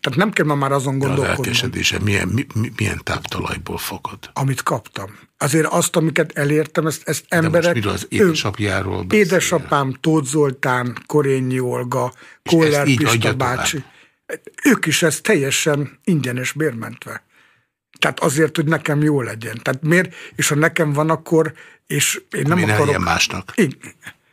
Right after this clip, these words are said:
Speaker 1: És én azt gondolom, amiről ugye beszélgettük és érintettük, hogy ahogy én gondolkodom, és ezt nagyon sok emberben most megerősítem, hogy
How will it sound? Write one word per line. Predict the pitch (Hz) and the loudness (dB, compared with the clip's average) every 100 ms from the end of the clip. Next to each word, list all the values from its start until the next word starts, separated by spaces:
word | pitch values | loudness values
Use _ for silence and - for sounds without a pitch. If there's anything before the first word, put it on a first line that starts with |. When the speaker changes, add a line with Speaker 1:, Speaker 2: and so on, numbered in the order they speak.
| _ _ _ - | _ _ _ -2
Speaker 1:
És | - | 2
én | 190 | 4
azt | 196 175 | 4 4
gondolom, | 175 175 175 170 | 2 4 2 2
amiről | 160 156 156 | 2 2 2
ugye | 151 147 | 0 0
beszélgettük | 160 151 151 135 143 - 131 | 0 0 0 0 -2 -2 -2
és | 143 - | 0 -2
érintettük, | - 151 139 135 127 139 - - 135 | 0 0 0 -2 -2 -2 -2 -6 -4
hogy | 156 143 135 - - - - _ _ _ _ - - | 2 2 0 -12 -20 -20 -20 _ _ _ _ -20 -6
ahogy | - 147 160 160 | 0 2 2 0
én | - 185 165 | 0 2 2
gondolkodom, | 147 160 165 160 165 156 156 | 2 2 2 0 0 -2 0
és | 147 160 | 0 -2
ezt | 143 | 0
nagyon | 170 180 | 2 2
sok | 143 156 - | 0 -2 -2
emberben | 151 143 139 135 135 | 0 0 0 -2 -4
most | 131 - | -4 -2
megerősítem, | 147 139 151 151 147 160 147 165 | 0 0 0 -2 -4 -6 -4 -2
hogy | 151 147 | -2 -6